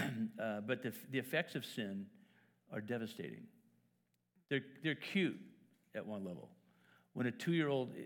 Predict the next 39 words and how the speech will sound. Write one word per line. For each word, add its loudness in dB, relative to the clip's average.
has 2
their -2
hand 2
into -2
something 0
that -2
they're 0
not -2
supposed -4
to -4
be 0
doing, 0
and 2
you 2
say, 2
uh, 2
"That's -4
mine," 0
and 0
what 0
do -2
they 4
do? 0
They -4
pull -2
it -6
close, -2
and 0
they 2
start -2
stepping 0
back. 0
And 8
it's 4
cute 4
for 2
about 0
thirty 6
nanoseconds 2